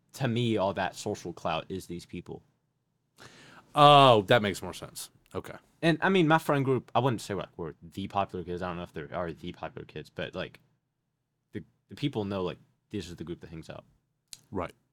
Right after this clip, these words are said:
Speaker 1: Um,
Speaker 2: Okay.
Speaker 1: so fucking stupid. This is, like, high school bullshit. I'm
Speaker 2: It's
Speaker 1: out
Speaker 2: okay.
Speaker 1: of high
Speaker 2: It's
Speaker 1: school.
Speaker 2: cool.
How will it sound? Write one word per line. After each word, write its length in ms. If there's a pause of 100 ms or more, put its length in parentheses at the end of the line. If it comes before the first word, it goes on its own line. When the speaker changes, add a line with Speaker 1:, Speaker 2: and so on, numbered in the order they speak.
(140)
Speaker 1:
Um, 380 (2000)
Speaker 2:
Okay. 100
Speaker 1:
so 100
fucking 240
stupid. 480
This 120
is, 100
like, 120
high 160
school 280
bullshit. 420
I'm 100
Speaker 2:
It's 100
Speaker 1:
out 80
Speaker 2:
okay. 100
Speaker 1:
of 40
high 40
Speaker 2:
It's 100
Speaker 1:
school. 140
Speaker 2:
cool. 200